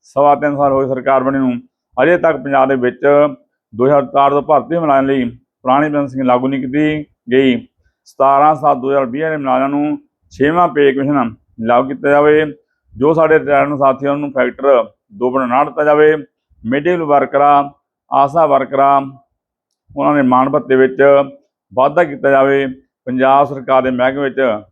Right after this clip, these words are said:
ਖਾਲੀ ਪਈਆਂ ਅਸਾਮੀਆਂ ਭਰੀਆਂ ਜਾਣ। ਮੁੱਖ ਮੰਤਰੀ ਭਗਵੰਤ ਮਾਨ ਨੇ ਕਿਹਾ ਸੀ ਕਿ ਜੋ ਕੱਚੇ ਮੁਲਾਜ਼ਮ ਆ, ਮੈਂ ਉਹਨਾਂ ਨੂੰ ਰੈਗੂਲਰ ਕਰੂੰਗਾ, ਪਰ ਲਗਭਗ ਸਵਾ ਤਿੰਨ ਸਾਲ ਹੋ ਗਏ ਸਰਕਾਰ ਬਣੀ ਨੂੰ। ਰੋਪੜ ਥਰਮਲ ਪਲਾਂਟ ਦੇ ਵਿੱਚ,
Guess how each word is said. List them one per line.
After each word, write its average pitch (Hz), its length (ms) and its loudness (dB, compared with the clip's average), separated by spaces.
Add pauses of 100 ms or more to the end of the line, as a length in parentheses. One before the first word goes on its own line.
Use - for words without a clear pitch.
ਖਾਲੀ 135 360 -2
ਪਈਆਂ 139 460 0 (360)
ਅਸਾਮੀਆਂ 131 380 0
ਭਰੀਆਂ 123 360 0
ਜਾਣ। 139 420 0 (400)
ਮੁੱਖ 127 220 -4
ਮੰਤਰੀ 135 140 -2
ਭਗਵੰਤ 131 400 -2
ਮਾਨ 135 160 0
ਨੇ 135 80 -2
ਕਿਹਾ 131 280 2
ਸੀ 131 220 -8
ਕਿ 127 200 0 (500)
ਜੋ 131 140 0
ਕੱਚੇ 135 380 -2
ਮੁਲਾਜ਼ਮ 131 400 2
ਆ, 139 260 2 (340)
ਮੈਂ 127 180 -2
ਉਹਨਾਂ 143 200 0
ਨੂੰ 135 120 -2
ਰੈਗੂਲਰ 131 260 2
ਕਰੂੰਗਾ, 131 480 2 (600)
ਪਰ 135 220 2
ਲਗਭਗ 127 600 0 (720)
ਸਵਾ 123 200 4
ਤਿੰਨ 139 300 -2
ਸਾਲ 135 180 0
ਹੋ 135 80 2
ਗਏ 135 60 -2
ਸਰਕਾਰ 127 360 0
ਬਣੀ 127 160 -2
ਨੂੰ। 135 180 -2 (420)
ਰੋਪੜ 123 300 -2
ਥਰਮਲ 139 220 2
ਪਲਾਂਟ 131 220 2
ਦੇ 127 80 2
ਵਿੱਚ, 120 280 -4